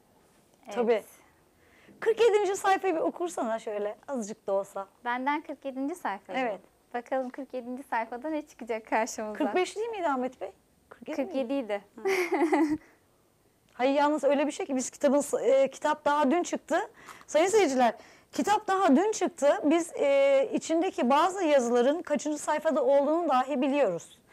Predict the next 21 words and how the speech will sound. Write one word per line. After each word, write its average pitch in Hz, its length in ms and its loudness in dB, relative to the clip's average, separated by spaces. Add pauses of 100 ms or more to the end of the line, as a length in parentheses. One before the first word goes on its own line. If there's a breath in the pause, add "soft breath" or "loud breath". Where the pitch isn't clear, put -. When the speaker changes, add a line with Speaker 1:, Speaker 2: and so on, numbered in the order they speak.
(140)
Speaker 1:
Evet. 202 300 -12
Speaker 2:
Bunu 370 200 4
nasıl 415 280 0
biliyoruz? 269 460 2
Bir 427 240 4
insan 285 420 0
bir 311 60 2
insana 330 460 2
değer 311 320 2
verdiği 302 420 0
zaman 254 400 -2 (720 loud breath)
kitabı 370 420 2
eline 330 340 4
aldığı 285 480 2
an 339 240 -2
zaten 302 440 -2
açar 247 460 -6
bakar. 202 460 -8 (380 loud breath)
Ne 269 160 4
yap-, 359 300 0 (160)
e, 240 360 -2